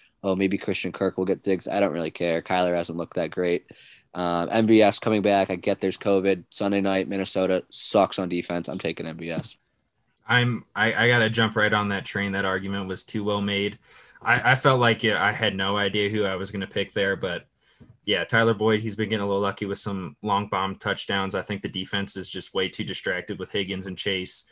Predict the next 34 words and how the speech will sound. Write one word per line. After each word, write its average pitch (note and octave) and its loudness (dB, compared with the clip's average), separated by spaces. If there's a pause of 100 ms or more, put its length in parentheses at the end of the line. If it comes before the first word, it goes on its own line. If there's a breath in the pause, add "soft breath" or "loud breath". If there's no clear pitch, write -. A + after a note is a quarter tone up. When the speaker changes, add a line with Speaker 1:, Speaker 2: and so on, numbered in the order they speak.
(260 soft breath)
Speaker 2:
So G#2 -2
he's G2+ -4
been G2 -2
able F#2 -2
to, F2 -14 (240)
you A2+ -4
know, F#2 -2
catch G#2 -2
a - -6
couple G#2 -4
lucky G2 -2
breaks, G2 -2
but - -8
the F#2 -4
volume G#2+ 2 (360)
has G2 -2
not G#2 0
been G#2 2
there G2 0
by F#2 -2
any G2 -4
means. G2 -4
He's F#2 -8
always F#2 -4
been F#2+ -6
a - -10
P G2 -8
P F#2+ -8
R F2 -6
guy. F2 -8
So F2+ -6 (680 soft breath)
no, A#2+ 4 (260 loud breath)
no A#2 2
from, G#2+ -6